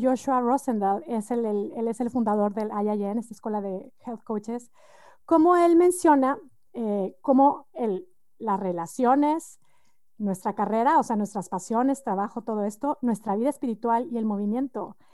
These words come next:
él los nombra como los alimentos primarios. Y todo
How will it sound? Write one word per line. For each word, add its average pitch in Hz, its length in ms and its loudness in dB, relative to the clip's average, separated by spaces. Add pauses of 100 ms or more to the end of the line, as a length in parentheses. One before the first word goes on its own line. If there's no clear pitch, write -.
(220)
él 269 180 -2
los 370 260 0 (180)
nombra 285 440 2
como 294 420 0
los 240 380 -4
alimentos 254 760 -2 (260)
primarios. 269 760 -2 (340)
Y 247 100 -6
todo 381 200 2